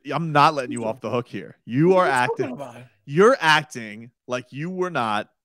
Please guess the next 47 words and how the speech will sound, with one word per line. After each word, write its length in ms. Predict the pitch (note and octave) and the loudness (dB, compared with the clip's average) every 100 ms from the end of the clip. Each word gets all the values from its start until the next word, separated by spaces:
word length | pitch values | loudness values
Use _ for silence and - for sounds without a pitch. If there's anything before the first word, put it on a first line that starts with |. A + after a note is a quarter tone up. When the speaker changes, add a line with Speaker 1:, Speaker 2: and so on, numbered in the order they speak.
| _ | _
Speaker 1:
willy-nilly 920 | G2+ B2 D#3 G#3 D#3 B2 A2 A2 A#2 _ _ | -10 -6 -6 -6 -4 -4 -4 -6 -10 _ _
with 300 | A2+ C3+ - | -6 -4 -6
me 120 | C3+ | -10
too. 320 | - G2+ - - _ _ _ _ | -10 -12 -12 -20 _ _ _ _
And 140 | A#2+ C3+ | -4 0
I, 160 | D#3+ | 2
I, 340 | D#3 C#3 C3 D#3 | 2 2 2 2
I, 20 | |
Speaker 2:
No, 80 | D#3 | 2
no, 60 | E4 | 0
Speaker 1:
I 40 | D3 | 2
don't 140 | D3 | 2
Speaker 2:
no. 40 | D3 | 2
Speaker 1:
agree 160 | F3 | 0
with 120 | B3 | -2
that. 100 | C#3+ | 0
Speaker 2:
Nobody 540 | F4 A4+ A4+ F#4 C4 A3+ | 2 2 2 4 4 4
is 140 | F3+ | 0
willy-nilly 600 | F3 A3+ G#3+ G3 G3 F3+ | 2 2 2 2 2 2
like 340 | E3+ E3 D#3 D#3+ | 0 -2 -6 -8
you. 280 | D#3+ B2 - _ - E3+ | -6 -6 -8 _ -10 -4
Speaker 1:
May-, 80 | C#4 | 2
Speaker 2:
Stop. 480 | E4 D#4 - - _ _ | 4 6 4 0 _ _
Speaker 1:
no, 120 | E3 - | -12 -4
maybe 140 | B4+ | 8
Speaker 2:
You're 100 | C5+ | 10
Speaker 1:
I 60 | C5 | 10
Speaker 2:
like, 100 | A4 | 8
Speaker 1:
was 60 | E4 | 6
Speaker 2:
"Yeah, 80 | |
you 220 | F#4+ F#4+ D4 | 2 2 6
don't 280 | A4+ B4 | 6 8
know. 200 | F#4+ D#4+ F#4 A4 C#4+ | 6 4 4 6 6
No, 60 | |
you 160 | E4 C5 | 4 2
can't 280 | B4 A#4+ D#4+ | 6 4 4
be 140 | F4+ | 2
a 80 | F4 | 2
certain 440 | - C#4+ E4 D4 C#4 | 0 0 0 0 -4
way 300 | C4+ G3 - - - | -2 -4 -8 -12 -4
and 120 | C#4+ | 0
then 140 | F4+ | 0
say 220 | F#4 D#4 | 2 2
everybody 580 | D#4 A#4+ D#5 C5 D#4 D4+ | 4 4 4 6 6 4
was 220 | D4+ C#4+ | 0 -4
doing 260 | F#3+ F#4+ | -6 -4
it." 100 | F#4 | -4